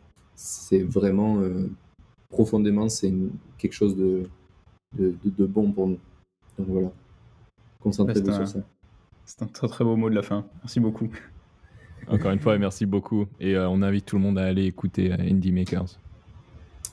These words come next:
Speaker 3: Super
Speaker 1: Trop cool.
Speaker 3: podcast.
Speaker 2: Salut,
Speaker 1: Merci.
Speaker 2: Martin.
Speaker 1: Salut.
Speaker 3: Merci beaucoup d'avoir écouté cet épisode jusqu'au bout.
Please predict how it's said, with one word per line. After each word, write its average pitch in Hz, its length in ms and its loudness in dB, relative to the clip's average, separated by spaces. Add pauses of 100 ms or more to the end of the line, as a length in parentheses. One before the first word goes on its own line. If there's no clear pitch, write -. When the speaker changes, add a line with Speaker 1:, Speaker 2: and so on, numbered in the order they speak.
(160)
Speaker 3:
Super - 220 -8
Speaker 1:
Trop 127 60 4
cool. 131 160 2
Speaker 3:
podcast. 131 160 -4 (840)
Speaker 2:
Salut, 104 260 4
Speaker 1:
Merci. 110 180 2
Speaker 2:
Martin. 120 140 4 (500)
Speaker 1:
Salut. 120 500 0 (1400)
Speaker 3:
Merci 110 220 2
beaucoup 143 240 2
d'avoir 104 240 0
écouté 120 300 -2
cet - 200 -6
épisode 104 420 0
jusqu'au 113 320 -2
bout. - 140 -6